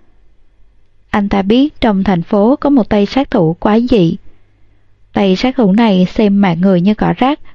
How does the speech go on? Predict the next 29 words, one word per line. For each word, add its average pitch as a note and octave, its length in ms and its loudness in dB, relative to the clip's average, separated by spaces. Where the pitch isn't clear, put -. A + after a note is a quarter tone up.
tàn G3 260 -2
độc F#3+ 300 -2
thâm B3 240 0
hiểm, G#3+ 320 2
gây A3 180 2
án A3+ 380 0
không A#3+ 200 0
nhiều, G3 320 2
nhưng A3 300 2
nạn F#3+ 200 2
nhân A3 300 2
đều F#3+ 200 0
ở F3+ 180 0
trong A#3 200 -2
trạng F#3 220 -2
thái G#3+ 200 -2
tử - 180 -2
vong G#3 260 0
dị F#3 160 2
thường, F#3+ 300 0
cứ B3 100 2
như A3 320 2
hung G3 220 0
thủ G3 240 2
đang A3+ 200 0
trêu G#3 160 0
đùa F#3 160 2
cảnh E3+ 200 -2
sát. C4+ 300 -2